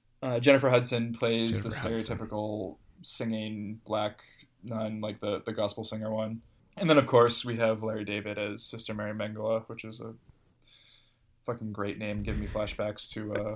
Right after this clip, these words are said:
Speaker 2: <laughs>
Speaker 1: my after-school program at a grade school. Um,
Speaker 2: <laughs>
Speaker 1: and so, yeah, that, that's how the first episode closes out. The, the Stooges ride off on their quest on a,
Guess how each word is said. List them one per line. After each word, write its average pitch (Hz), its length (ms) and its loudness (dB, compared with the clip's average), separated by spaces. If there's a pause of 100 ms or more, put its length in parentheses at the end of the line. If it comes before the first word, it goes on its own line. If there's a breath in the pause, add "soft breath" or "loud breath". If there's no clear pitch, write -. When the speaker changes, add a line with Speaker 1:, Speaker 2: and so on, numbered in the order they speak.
(100)
Speaker 2:
<laughs> - 80 -20
Speaker 1:
my 104 200 -2
after-school 107 420 -4
program 110 520 -6 (120)
at 107 220 -6
a 104 40 -6
grade 107 240 -6
school. 113 280 -4 (440 soft breath)
Um, 123 380 8 (180)
Speaker 2:
<laughs> - 160 -20
Speaker 1:
and 131 80 -2
so, 143 60 6
yeah, 139 140 12
that, 135 160 6
that's 147 200 10
how 160 100 12
the 143 180 8
first - 440 2 (440)
episode 120 420 0
closes 113 360 -4
out. 110 320 -2
The, 107 200 -4
the 113 60 -10
Stooges 110 460 -6 (240)
ride 113 180 0
off 107 120 -2
on 117 60 -8
their 104 100 -6
quest 104 420 -2
on 113 100 -4
a, 104 140 -4